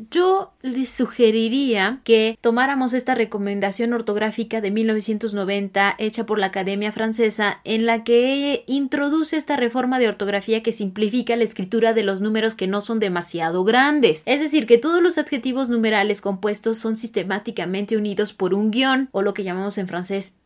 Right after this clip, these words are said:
tiret o trait d'union. De esta manera nosotros estaríamos, eh, construyendo un solo elemento. Recordemos que es una recomendación ortográfica hecha por la Academia Francesa, mas no es una regla como tal. Ahora,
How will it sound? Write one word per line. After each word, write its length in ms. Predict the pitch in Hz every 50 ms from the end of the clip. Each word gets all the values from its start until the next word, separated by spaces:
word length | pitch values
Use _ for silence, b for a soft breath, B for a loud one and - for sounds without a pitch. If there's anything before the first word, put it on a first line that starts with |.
| _ -
tiret 580 | - 254 262 240 240 247 240 233 247 262 - _ _
o 280 | - 190 202 240 247 - _ _ -
trait 260 | - - 226 202 196
d'union. 500 | 208 208 214 226 240 254 254 233 220 226 _ -
De 120 | 220 277
esta 160 | 277 - 302
manera 380 | 277 277 269 277 277 269 269 269
nosotros 400 | 254 233 240 247 240 247 240 233
estaríamos, 680 | 226 226 220 208 214 214 214 214 220 226 - - -
eh, 80 | - 190
construyendo 800 | - 202 214 - - - 202 214 196 208 202 202 202 208 - - -
un 160 | 220 220 220
solo 400 | 214 - - 240 208 208 208 214
elemento. 600 | 214 214 208 220 220 233 247 254 247 233 214 160
Recordemos 600 | 175 170 160 156 - 202 208 220 226 254 277 -
que 80 | - 269
es 160 | 247 - -
una 180 | 269 269 277 269
recomendación 920 | 254 254 233 - - 202 208 214 220 208 214 214 208 208 - 277 302 349
ortográfica 1000 | 381 349 349 - 233 202 208 233 262 285 269 247 254 233 226 - 214 226 262 - _ -
hecha 260 | 214 226 226 262 226
por 140 | 233 240 233
la 60 | 208
Academia 480 | 202 - 185 180 185 190 196 196 208 202
Francesa, 600 | - 208 208 208 233 233 240 226 - 180 165 b b b _ -
mas 260 | 175 185 185 185 190
no 280 | 202 202 214 214 214
es 200 | 214 220 214 -
una 240 | 226 214 208 208 202
regla 440 | 208 202 196 196 196 196 196 190 190
como 320 | - 208 190 190 202 202
tal. 340 | 202 226 220 214 208 208 208 _ _ _ _
Ahora, 520 | - 156 170 170 175 180 180 165 - -